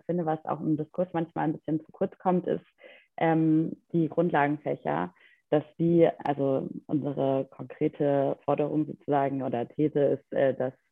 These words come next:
die Grundlagenfächer gestärkt werden sollen. Ähm, und, äh, was, ja, was bedeutet das? Also die Grundlagenfächer für alle, die damit jetzt gerade vielleicht nichts anfangen können, das sind, äh, so, sowas wie Methodenlehre,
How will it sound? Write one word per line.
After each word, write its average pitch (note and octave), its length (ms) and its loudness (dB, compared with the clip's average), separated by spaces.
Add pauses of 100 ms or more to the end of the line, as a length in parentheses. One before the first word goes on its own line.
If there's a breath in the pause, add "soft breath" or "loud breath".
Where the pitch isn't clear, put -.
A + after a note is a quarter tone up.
die C3+ 80 -8
Grundlagenfächer C#3 640 -6
gestärkt D3 480 -4
werden D#3+ 280 0
sollen. F#3 520 0 (640 loud breath)
Ähm, D#3 800 4 (800)
und, E3+ 320 2 (100)
äh, D#3+ 300 -2
was, D#3+ 140 -2 (440)
ja, C#3+ 240 2
was D#3+ 180 -4
bedeutet F3 380 4
das? F3+ 160 2
Also D#3+ 180 0
die D3+ 120 -2
Grundlagenfächer E3+ 840 -2
für - 80 -4
alle, D3+ 220 2
die D3+ 260 -2 (240)
damit D3+ 260 0
jetzt C#3+ 180 0
gerade C#3+ 200 -2
vielleicht D3 220 -4
nichts - 180 -16
anfangen E3 380 -4
können, D#3+ 240 -4
das D3 160 -4
sind, D3 180 -4
äh, D3 320 -2
so, D3 140 -6 (120)
sowas C#3+ 220 -4
wie C#3+ 80 -4
Methodenlehre, D3+ 800 2